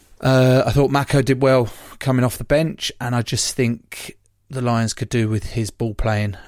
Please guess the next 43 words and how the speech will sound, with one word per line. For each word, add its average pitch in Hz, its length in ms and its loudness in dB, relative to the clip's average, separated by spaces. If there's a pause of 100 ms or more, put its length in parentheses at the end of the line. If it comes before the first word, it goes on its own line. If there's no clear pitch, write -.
a 107 60 -8
little 113 180 -6
bit 107 160 -8
more, 117 420 -2 (320)
um, 107 640 -6 (100)
and 107 280 -6
he 113 100 -4
proved 110 320 -2
himself, 107 560 -4 (720)
uh, 104 320 -6
to - 160 -8
be 110 100 -4
strong 107 320 -2
in 101 80 -2
the 101 80 -4
scrum 123 380 0
there. 127 420 2
And 120 160 -2
I 113 60 0
think - 560 -4 (120)
Jamie 117 760 0 (280)
is 107 160 -4
a 104 40 -6
good 113 180 0
option 107 400 -4
to 98 80 -12
start 110 400 -2
with 110 220 -6
him 104 400 -4 (440)
and 107 240 -4
Tig, 104 640 -2
especially - 460 -6
the 104 100 -6
three 110 260 -4
of 101 120 -6
them 104 220 -4
that 104 120 -8
started 107 300 -6
together 107 240 -8
back 104 260 -10
in 101 200 -8
twenty 104 260 -8
seventeen. 123 800 -4